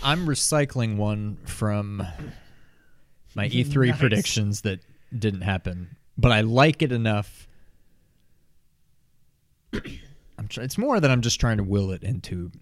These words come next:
Speaker 1: existence. And I haven't really heard anybody else talk about it, so I really want to get this one right. Uh, a new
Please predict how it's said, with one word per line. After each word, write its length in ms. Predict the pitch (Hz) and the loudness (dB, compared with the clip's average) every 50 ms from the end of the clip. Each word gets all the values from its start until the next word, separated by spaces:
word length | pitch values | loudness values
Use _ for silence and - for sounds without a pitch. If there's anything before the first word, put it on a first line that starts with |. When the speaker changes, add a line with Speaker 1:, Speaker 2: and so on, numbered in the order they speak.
| - _ - - - | -20 _ -20 -14 -12
Speaker 1:
existence. 800 | 98 95 90 95 90 98 92 - - - 104 98 - - - - - - - - - - - - - - | -12 -10 -8 -8 -8 -6 -4 -4 -6 -6 -6 -10 -10 -12 -12 -12 -14 -20 -20 -20 -20 -20 -20 -20 -6 0
And 80 | 120 | 2
I 40 | 131 | 4
haven't 240 | 143 190 226 208 185 | 4 4 2 2 4
really 260 | 180 180 180 170 156 | 4 6 8 8 8
heard 280 | 135 151 147 143 135 127 | 8 8 8 8 8 6
anybody 420 | 123 127 135 131 120 123 117 113 110 | 4 2 2 2 4 4 4 4 2
else 180 | 110 - - | 2 2 0
talk 260 | - - 107 101 95 - | 0 2 2 2 2 0
about 240 | 92 92 87 87 90 | -4 -4 -6 -6 -6
it, 140 | 85 - - _ - - | -8 -10 -14 _ -20 -18
so 120 | - - 101 | -8 -4 -4
I 40 | 107 | -2
really 420 | 107 104 110 113 117 110 104 104 | 0 2 4 4 6 6 6 4
want 160 | 98 98 90 | 2 0 -2
to 40 | 92 | -2
get 140 | 95 92 - | -4 -6 -6
this 180 | - 92 - - | -6 -6 -4 -4
one 120 | 90 87 | -4 -4
right. 240 | 90 92 85 85 - - _ _ _ _ _ - _ _ _ _ _ _ _ _ _ _ _ _ _ - - - - - - _ _ _ _ _ _ _ _ _ _ _ _ _ _ _ _ _ _ _ _ _ _ _ _ _ _ _ _ _ _ _ _ _ _ _ | -4 -6 -6 -8 -10 -12 _ _ _ _ _ -20 _ _ _ _ _ _ _ _ _ _ _ _ _ -20 -20 -20 -20 -20 -20 _ _ _ _ _ _ _ _ _ _ _ _ _ _ _ _ _ _ _ _ _ _ _ _ _ _ _ _ _ _ _ _ _ _ _
Uh, 320 | 110 113 113 117 113 104 - - _ _ _ _ _ _ _ _ _ _ _ _ _ - _ _ _ _ _ - - - - - - - - - - | 2 2 4 4 2 0 -2 -8 _ _ _ _ _ _ _ _ _ _ _ _ _ -20 _ _ _ _ _ -20 -20 -20 -20 -20 -20 -20 -20 -4 0
a 140 | 120 117 113 | 2 2 4
new 760 | 107 107 110 117 123 135 143 143 147 147 147 151 156 156 | 2 2 6 8 10 12 12 12 12 12 10 10 8 8